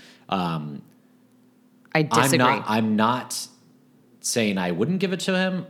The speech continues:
Speaker 1: This is a question mark for me because I think if you take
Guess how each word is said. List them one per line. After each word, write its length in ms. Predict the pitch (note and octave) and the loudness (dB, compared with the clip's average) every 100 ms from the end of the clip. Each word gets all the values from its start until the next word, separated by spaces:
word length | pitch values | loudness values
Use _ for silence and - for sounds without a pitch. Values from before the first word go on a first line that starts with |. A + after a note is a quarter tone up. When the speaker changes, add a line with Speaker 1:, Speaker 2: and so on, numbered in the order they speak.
| - | -4
Speaker 1:
This 240 | A2+ B2+ C#3 | 0 0 0
is 100 | G#2+ | -4
a 60 | |
question 360 | - G#2+ - B2+ | -2 -2 -2 -4
mark 200 | B2+ B2 | -4 -4
for 100 | C3 | -6
me 180 | C3 C3 | -4 -2
because 280 | A2+ G#2 | -2 -2
I 160 | F#2 G#2 | -2 -4
think 240 | - A#2+ | -4 -4
if 180 | G2+ - | -6 -4
you 460 | G#2 G2+ G2 F#2+ - - - _ _ | -2 0 0 -2 -4 -16 -20 _ _
take 240 | - A2 | -2 -2